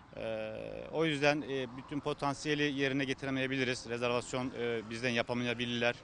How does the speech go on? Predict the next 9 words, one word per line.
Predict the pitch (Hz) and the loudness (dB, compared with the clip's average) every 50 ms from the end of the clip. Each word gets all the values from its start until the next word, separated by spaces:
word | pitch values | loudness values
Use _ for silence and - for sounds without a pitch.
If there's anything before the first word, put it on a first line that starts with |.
| - - - - - - - | -14 -20 -20 -20 -20 -14 -4
boş | 120 123 131 123 - - - 120 | -2 0 0 0 -2 -4 -2 0
dönebilirler. | 120 120 127 123 117 117 117 113 110 117 117 110 - - | 0 2 2 0 0 0 0 0 0 0 0 -2 -8 -10
E, | 107 107 104 | -8 -8 -6
o | 117 127 | -4 -4
yüzden | 123 107 107 120 127 127 | -4 -2 -2 -2 -2 -2
insanlarımız, | 113 120 104 - 117 110 113 113 110 120 131 - - | -4 -8 -6 -6 -4 -4 -2 -4 -4 -4 -6 -8 -8
e, | - 110 110 - | -8 -8 -6 -2
arabada | 110 113 117 110 110 107 117 | 0 0 0 0 0 -2 -4
kiralama-, | - - 107 107 104 104 101 117 | -4 -4 -4 -4 -4 -4 -4 -6